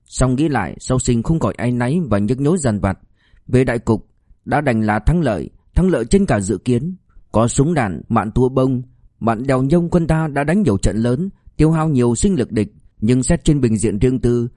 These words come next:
có những mất mát không khỏi không băn khoăn. Khi cùng chính trị viên Chiêu xuống tàu gặp gỡ và động viên thủy thủ,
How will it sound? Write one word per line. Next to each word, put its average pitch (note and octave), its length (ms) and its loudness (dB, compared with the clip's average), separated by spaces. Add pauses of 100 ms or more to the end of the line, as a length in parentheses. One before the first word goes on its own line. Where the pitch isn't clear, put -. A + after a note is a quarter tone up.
(140)
có - 80 2
những C3+ 220 0
mất D#3+ 160 0
mát D3 280 -2
không A3 160 2
khỏi G2 200 0
không C#3+ 180 -2
băn C3 160 -4
khoăn. B2 320 -4 (2000)
Khi C3 160 4
cùng G#2+ 240 2
chính D3 180 0
trị G2 140 -4
viên B2 220 0
Chiêu A#2+ 320 2
xuống D#3+ 240 -2
tàu G#2 160 0
gặp G#2 220 -2
gỡ A#2 220 0
và A#2 220 0
động A2+ 180 -2
viên C#3+ 180 2
thủy G#2+ 200 0
thủ, D#2+ 280 0